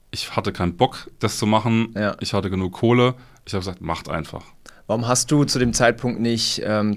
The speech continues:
Speaker 2: also heute hast du ja ein Marketing-Team, warum hast du es damals noch nicht gehabt? Oder ha-, bist du in die, in den Gedanken rein, okay, ich könnte auch Leute anstellen dafür?
Speaker 1: Äh, damals tatsächlich nicht, weil ich wusste, dass es viele Channels sind.
Speaker 2: Mhm.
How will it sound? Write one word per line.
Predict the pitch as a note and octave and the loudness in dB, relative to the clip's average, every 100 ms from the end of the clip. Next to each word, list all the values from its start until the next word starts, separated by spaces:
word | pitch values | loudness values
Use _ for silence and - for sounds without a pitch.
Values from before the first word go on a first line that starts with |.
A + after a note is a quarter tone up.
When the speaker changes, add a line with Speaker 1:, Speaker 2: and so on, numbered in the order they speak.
| - | -2
Speaker 2:
also | A2+ A2 | -2 2
heute | A#2+ C3 A#2 | 4 4 4
hast | A2+ - | 2 0
du | |
ja | G#2 | 0
ein | |
Marketing-Team, | G2+ G#2+ - A2 G2+ A#2+ | 2 2 0 -6 -4 -2
warum | B2+ G#2+ | 0 0
hast | G#2+ | -2
du | G2 | -6
es | |
damals | - G2 A2+ | -6 -4 -4
noch | C3+ | -4
nicht | C3+ - | -6 -8
gehabt? | B2+ C#3 - | -8 -6 -2
Oder | G#2+ G#2+ - - | -2 -2 -6 -8
ha-, | A#2+ - - - - | -8 -8 -20 -20 0
bist | D#3+ - | 6 8
du | |
in | E3+ | 8
die, | C#3+ - - | 8 4 2
in | B2+ | 6
den | A#2+ | 6
Gedanken | A2+ G#2+ C#3+ D3 | 8 6 4 4
rein, | A#2+ B2 | 6 6
okay, | A2+ - | 4 0
ich | A2+ | 0
könnte | A#2+ A2 | 2 2
auch | |
Leute | G2+ A2 - - | 4 2 2 0
anstellen | A2+ - C3 C3+ | -2 -2 -2 -2
dafür? | C3 C#3 D3 - - - - - - - - - | -4 -6 -8 -10 -20 -18 -16 -16 -18 -20 -18 4
Speaker 1:
Äh, | B2 B2 A#2+ - - | 8 10 8 4 4
damals | A#2+ C3+ C#3+ - | 6 8 6 6
tatsächlich | A#2+ B2 A#2 G#2+ | 4 4 2 6
nicht, | C3+ D3 | 6 6
weil | A#2+ | 6
ich | A2+ | 4
wusste, | A2 B2+ A#2+ | 4 2 4
dass | A2 | 2
es | G#2+ | 2
viele | - - - C#3+ B2+ | -2 -6 -2 4 4
Channels | - B2 G#2 - | 6 4 4 2
sind. | F2 F2+ F#2 | 0 -2 -4
Speaker 2:
Mhm. | C3 C3 A2 | -2 0 0